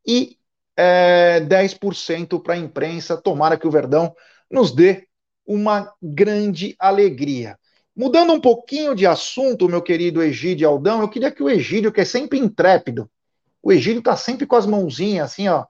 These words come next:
aquelas mãozinhas com artrite, reumatismo, né? Aquela carinha dele.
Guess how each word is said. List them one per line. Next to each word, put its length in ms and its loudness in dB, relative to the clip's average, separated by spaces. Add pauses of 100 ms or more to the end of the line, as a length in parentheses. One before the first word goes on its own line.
(160)
aquelas 220 4
mãozinhas 420 0
com 140 -4
artrite, 600 -2
reumatismo, 840 -2
né? 160 -4 (260)
Aquela 220 4
carinha 400 0
dele. 340 4